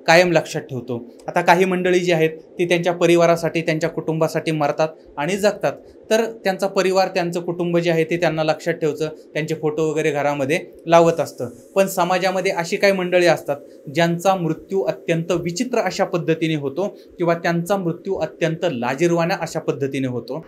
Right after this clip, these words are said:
सोनू यादव नावाचा एक पंचवीस वर्षाचा तरुण आहे, याचं लग्न झालेलं आहे, त्याचे दोन मुलं आहेत, त्याचा सुखाचा संसार आहे, सगळं काही आनंदाने चाललेलं आहे.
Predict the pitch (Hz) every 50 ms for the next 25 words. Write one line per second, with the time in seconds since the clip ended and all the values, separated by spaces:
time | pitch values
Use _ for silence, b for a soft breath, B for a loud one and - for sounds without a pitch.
0 | B B B B - - 226 233 247 269 269 254 208 190 202 196 196 190 170 160
1 | 165 160 - 180 165 175 170 175 - 175 170 170 175 233 - - 202 175 165 -
2 | 175 170 170 170 165 - 160 139 139 139 135 123 110 131 170 226 B B B B
3 | B - 156 156 160 - 170 156 143 147 143 156 180 190 170 160 143 151 147 135
4 | 135 120 120 139 156 - - - - - - 151 147 - 170 - 151 151 151 147
5 | 147 147 151 175 175 170 151 123 127 143 143 139 - B B B B - 156 147
6 | - 160 - - 156 - 151 143 - 156 - - 156 147 143 143 - 165 160 147
7 | 143 151 156 156 - 139 143 151 151 160 156 151 147 151 147 147 143 143 151 147
8 | 139 - 143 139 151 160 165 151 131 123 139 151